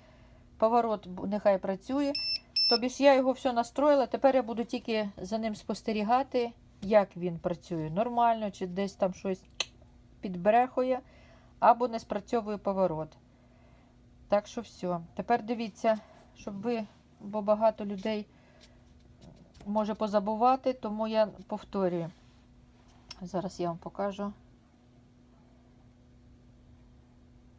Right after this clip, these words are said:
Оце волога в інкубаторі. Це який день,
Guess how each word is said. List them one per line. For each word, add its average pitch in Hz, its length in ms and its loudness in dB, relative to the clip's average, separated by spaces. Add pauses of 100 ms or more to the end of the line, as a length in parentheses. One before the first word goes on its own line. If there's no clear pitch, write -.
(720)
Оце 240 360 -4 (160)
волога 185 500 0
в 170 80 -6
інкубаторі. 180 680 -4 (400)
Це 233 120 -2
який 233 380 -4
день, 180 440 0